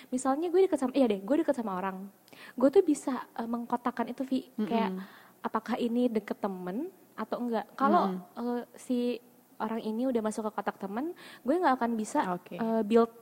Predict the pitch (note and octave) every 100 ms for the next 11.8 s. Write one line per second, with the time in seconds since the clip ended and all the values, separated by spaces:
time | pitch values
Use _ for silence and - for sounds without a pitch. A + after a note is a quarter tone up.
0 | - - A3+ A3 A3 - _ - - B3+
1 | B3+ B3+ B3 A#3 G#3+ F#3 E3+ F#3+ F#3 F3
2 | D3+ F3+ D#3+ F3 F3+ G#3 A3 F4 F4 D4+
3 | A3+ A3 A3 G#3 G3+ G3 G3 G3 F#3 G3
4 | F#3 F#3 F3+ F#3 F3+ G#3 - C#4 A3 F3+
5 | - - G3 G3+ A#3 F4 E4+ C#4+ A3 G#3+
6 | A3+ A#3+ G3 G3+ G3 G3 G3+ A#3 A3+ B3
7 | A#3 G#3 F3 - D#4 G4+ F4+ C#4 G#3+ A3
8 | C#4 - - - B3+ A#3+ A#3 B3+ B3 A3
9 | A3 A3 A3+ - G#3+ A3 G#3+ G#3+ G#3 F#3+
10 | - A3 F3 G#3 G#3 F3+ G3+ B3+ G3 F#3
11 | G3 A3 B3+ G#3+ G#3 G#3+ A#3+ D4